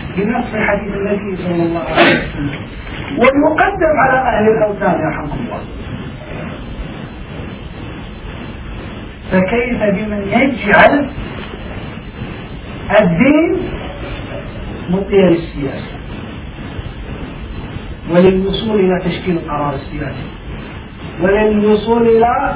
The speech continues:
الأهداف السياسية والحزبية والكراسي البرلمانية وغير ذلك؟ كيف أخبروني يا أخوان؟ ولكن قد يسأل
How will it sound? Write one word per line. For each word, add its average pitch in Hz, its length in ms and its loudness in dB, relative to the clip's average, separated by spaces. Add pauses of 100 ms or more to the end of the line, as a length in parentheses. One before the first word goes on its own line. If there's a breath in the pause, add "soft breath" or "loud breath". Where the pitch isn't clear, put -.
(160)
الأهداف 202 680 4
السياسية 214 680 2
والحزبية 208 720 4
والكراسي 202 680 2
البرلمانية 196 760 2
وغير 170 280 -4
ذلك؟ - 300 -6 (2750)
كيف 202 220 0 (120)
أخبروني 156 560 0
يا 117 180 -2
أخوان؟ - 280 -10 (2000)
ولكن 139 520 -4
قد 139 120 -6
يسأل 143 380 -2